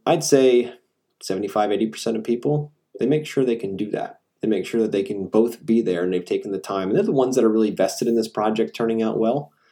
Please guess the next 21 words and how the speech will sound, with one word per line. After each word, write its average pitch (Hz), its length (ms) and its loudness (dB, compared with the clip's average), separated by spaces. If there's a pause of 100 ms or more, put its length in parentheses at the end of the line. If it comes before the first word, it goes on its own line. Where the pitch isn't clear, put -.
(560)
But 117 160 0
for 135 80 4
the 127 160 4
other, 120 460 2 (340)
you - 100 -8
know, 92 260 -8 (240)
percentage 95 440 -4
of 90 80 -4
people 95 320 -2
who 98 100 -4
decide 92 460 -2
that - 140 -6
they're 87 100 0
not 90 220 -4
gonna 80 180 -6
listen 123 460 -6 (600)
and 95 120 -6
they 87 100 0
show 95 300 -2
up 90 180 -2
without 98 560 -2